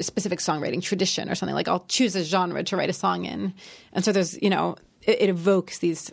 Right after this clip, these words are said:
um, greats of the genre for me. But I think with poetry, there is this purity and simplicity of, like,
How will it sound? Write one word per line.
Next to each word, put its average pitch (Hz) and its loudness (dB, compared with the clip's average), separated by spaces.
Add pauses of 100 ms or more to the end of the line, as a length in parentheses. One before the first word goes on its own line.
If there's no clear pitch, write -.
um, 82 -4 (480)
greats 185 0
of - -2
the 175 0 (400)
genre 175 0
for 262 -4
me. 269 0 (580)
But 220 0
I 220 2
think 330 2
with - 2
poetry, 240 2
there 202 2
is 202 0
this - -4
purity 208 2
and 180 0
simplicity 220 0
of, 170 -2
like, 175 0